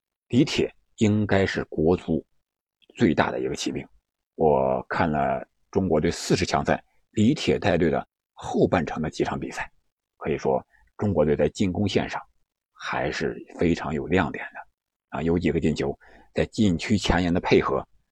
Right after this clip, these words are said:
突破的传中，啊，吴磊的跑位前插获得的点球，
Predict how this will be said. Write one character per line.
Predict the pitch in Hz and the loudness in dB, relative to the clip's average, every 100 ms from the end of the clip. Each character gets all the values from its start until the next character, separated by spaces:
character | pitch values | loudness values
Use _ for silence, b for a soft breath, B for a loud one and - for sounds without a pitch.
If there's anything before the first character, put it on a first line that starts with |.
| _ _ - | _ _ -6
突 | - 107 | -2 0
破 | - 110 | 0 0
的 | 110 | 0
传 | - 90 | 0 2
中， | 104 107 - _ _ _ | 2 2 -2 _ _ _
啊， | - 73 | -6 -2
吴 | 82 107 | 0 2
磊 | 101 82 | 2 4
的 | - | 0
跑 | - 87 | 0 0
位 | 82 104 87 | 4 4 4
前 | - 92 | 2 -2
插 | 104 98 | 0 -4
获 | - | 0
得 | 98 | 2
的 | 104 95 | 4 2
点 | 64 | 2
球， | 67 80 | 2 0